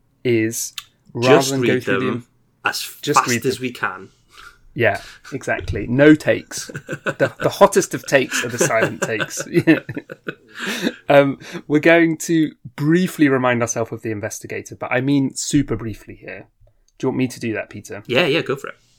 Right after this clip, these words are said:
Speaker 1: So our seeker investigator is Kate, two four two four,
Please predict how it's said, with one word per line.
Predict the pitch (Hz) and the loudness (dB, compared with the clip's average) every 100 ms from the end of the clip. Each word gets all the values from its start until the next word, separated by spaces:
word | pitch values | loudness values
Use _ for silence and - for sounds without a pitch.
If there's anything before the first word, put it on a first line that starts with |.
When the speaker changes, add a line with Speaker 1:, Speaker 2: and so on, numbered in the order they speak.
| _ - | _ -14
Speaker 1:
So | - 135 - | -4 -4 0
our | 135 127 127 - | 2 2 2 -2
seeker | - 180 180 | -4 -2 0
investigator | 156 147 - - 120 113 113 | 2 2 -2 -2 -4 -2 -6
is | - | -10
Kate, | - 113 104 - - _ _ _ _ _ - | -4 -2 -2 -6 -14 _ _ _ _ _ -6
two | - | -2
four | 151 139 | 0 -2
two | 131 131 | -4 -6
four, | - 113 110 | -4 -2 0